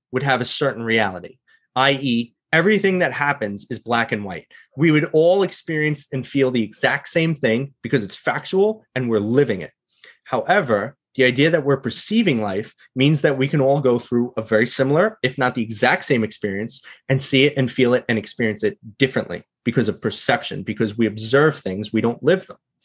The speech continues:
With that being said, mindset is key.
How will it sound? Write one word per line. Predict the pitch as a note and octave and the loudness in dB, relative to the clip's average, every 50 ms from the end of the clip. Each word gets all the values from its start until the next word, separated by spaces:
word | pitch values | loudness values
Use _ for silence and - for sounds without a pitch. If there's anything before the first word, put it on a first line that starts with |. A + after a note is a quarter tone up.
| - - - - - _ - | -20 -20 -20 -20 -20 _ -6
With | - A#2 A#2 - | -6 -4 0 2
that | A#2+ A#2+ A#2 - | 0 0 2 0
being | B2+ A#2+ A2+ A2 | -2 -2 -4 -4
said, | - - F#3+ E3 A#2+ A2 A2+ _ _ _ - - | 0 2 2 2 2 0 -4 _ _ _ -8 -2
mindset | A#2 B2+ D3 D3+ C#3+ - - - | 2 2 2 2 2 0 0 0
is | B2 A2+ - | 0 -2 -6
key. | - - - G2+ E2 _ | -8 -12 -12 -12 -12 _